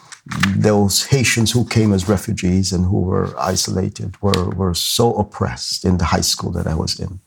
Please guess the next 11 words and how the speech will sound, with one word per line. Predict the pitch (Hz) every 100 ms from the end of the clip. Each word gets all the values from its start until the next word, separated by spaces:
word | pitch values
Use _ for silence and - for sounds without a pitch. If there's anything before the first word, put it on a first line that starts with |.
| _ - -
I | -
didn't | 110 127
speak | - 113 -
French, | - 101 113
but | 101 85
I | 90
spoke | 90 - 98 90 -
the | 90
language | 82 85 92 107 101 -
of | 92 90 -
culture, | - 127 - 92